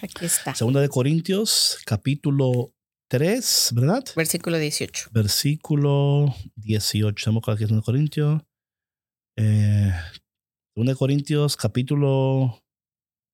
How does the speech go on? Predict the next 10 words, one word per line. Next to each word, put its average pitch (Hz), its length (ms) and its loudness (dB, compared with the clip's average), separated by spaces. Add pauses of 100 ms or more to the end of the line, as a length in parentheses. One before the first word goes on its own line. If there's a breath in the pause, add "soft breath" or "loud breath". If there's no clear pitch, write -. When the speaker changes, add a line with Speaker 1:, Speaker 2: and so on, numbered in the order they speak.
(1160)
Speaker 2:
mm, 104 480 -10 (1200 soft breath)
capítulo 120 1400 -2 (360)
tres, 151 380 -2
dieciocho. 101 600 -4
Speaker 1:
Ok, 175 160 -6
Speaker 2:
Ok. 110 120 -2
Speaker 1:
aquí 95 140 -4
está. - 340 -6 (120)
Speaker 2:
A 104 60 -2
ver. 95 160 0